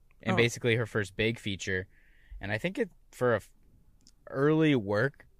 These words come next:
Speaker 1: from a filmmaker, it's very impressive. And a lot of the cast isn't very big, so I thought their work was good. The cinematography was solid. I think everyone involved did such a great job.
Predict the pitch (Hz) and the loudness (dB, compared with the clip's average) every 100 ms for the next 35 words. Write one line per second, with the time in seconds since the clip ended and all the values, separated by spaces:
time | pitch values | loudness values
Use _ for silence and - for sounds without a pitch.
0 | _ - 117 101 - 110 117 127 156 160 | _ -6 -4 -4 -4 -4 -2 -2 0 0
1 | 101 - 104 107 104 90 - 92 - 90 | 0 -2 0 2 2 -2 -2 -4 -2 -6
2 | 90 - - 113 120 - 120 135 165 127 | -8 -16 -6 -4 -4 0 2 4 4 2
3 | - 117 117 - 113 110 107 98 104 95 | -2 2 2 0 -4 -4 -6 -4 -4 -4
4 | 90 98 98 98 92 - 92 92 - 107 | -4 -4 -4 -6 -6 -6 -4 -6 -10 -10
5 | 104 117 104 82 104 107 110 107 104 104 | -4 -2 -4 -4 -4 -2 -4 -4 -6 -4
6 | 107 104 107 104 - - - - 127 110 | -2 -2 -2 -6 -16 -20 -20 -8 -4 -4
7 | 98 101 107 113 117 110 - 113 98 101 | 0 -2 0 -2 -2 -2 -2 0 0 0
8 | 104 107 147 165 165 139 151 147 110 110 | -2 2 2 2 4 4 4 2 2 2
9 | 117 113 98 - 117 107 104 101 95 95 | 2 0 -4 -4 -4 -4 -4 -6 -6 -4
10 | 101 | -4